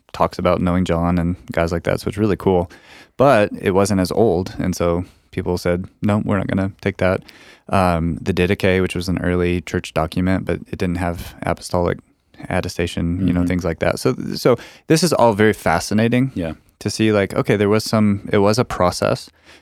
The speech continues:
Speaker 1: but by the time you get to the second century, I mean, it's, these are, these are the books in the New Testament. We're not adding new books.
Speaker 2: Yeah, it was, it was, it was done.
Speaker 1: Yeah.
Speaker 2: The canon was closed.
Speaker 1: Yeah,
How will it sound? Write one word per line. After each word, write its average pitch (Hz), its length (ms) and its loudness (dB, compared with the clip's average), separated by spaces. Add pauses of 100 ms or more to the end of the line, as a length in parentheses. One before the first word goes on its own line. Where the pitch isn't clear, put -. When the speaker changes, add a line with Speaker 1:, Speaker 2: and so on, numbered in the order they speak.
Speaker 1:
but 104 160 2
by 127 160 4
the 139 100 4
time 107 220 2
you 101 100 2
get 98 180 2
to 90 420 2
the 82 100 -2
second 92 380 0
century, 117 580 0
I 92 80 -2
mean, 85 160 0
it's, - 320 -6 (300)
these 90 180 -4
are, 80 220 0 (120)
these 87 160 0
are 90 40 0
the 90 80 -4
books 87 200 -2
in 87 80 -2
the 82 40 -2
New 82 120 -4
Testament. - 420 -6
We're - 160 -6
not 90 220 -2
adding 80 220 -4
new - 100 -6
books. - 300 -10 (100)
Speaker 2:
Yeah, 82 160 -8 (200)
it 87 100 -6
was, 80 180 -12 (140)
it 95 60 -10
was, 87 320 -12 (160)
it - 40 -12
was 90 140 -8
done. 82 340 -8 (140)
Speaker 1:
Yeah. 90 140 4
Speaker 2:
The - 60 -8
canon 90 340 -2
was 85 120 -6
closed. 90 440 -2
Speaker 1:
Yeah, 104 220 4